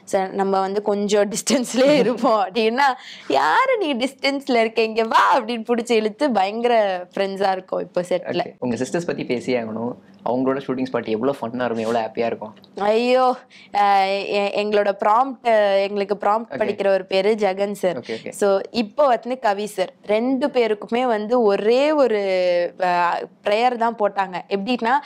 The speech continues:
Speaker 1: நாலு தங்கச்சிங்களுக்கும் சீக்கிரம் வேற வேற இடம் போற மாதிரி இருக்கணும்
Speaker 2: <laughs>
Speaker 1: அப்படின்ற அந்த விஷயம் தான். Because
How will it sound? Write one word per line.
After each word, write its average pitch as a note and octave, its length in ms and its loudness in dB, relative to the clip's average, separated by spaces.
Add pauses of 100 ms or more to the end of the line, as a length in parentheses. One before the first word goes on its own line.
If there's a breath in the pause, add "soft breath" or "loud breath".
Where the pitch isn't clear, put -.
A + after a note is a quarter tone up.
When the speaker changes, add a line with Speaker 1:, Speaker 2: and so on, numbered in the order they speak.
(240 loud breath)
Speaker 1:
நாலு C4+ 520 2
தங்கச்சிங்களுக்கும் A#3 640 -2
சீக்கிரம் D4 540 0 (320)
வேற C4 400 4
வேற C4+ 240 4
இடம் A#3 320 2
போற B3 340 2
மாதிரி A3 440 0
இருக்கணும் G3+ 580 2
Speaker 2:
<laughs> G#3 280 0 (120)
Speaker 1:
அப்படின்ற G#3+ 380 0
அந்த G3+ 220 2
விஷயம் G3 320 -2
தான். F#3+ 200 -2
Because A3+ 380 0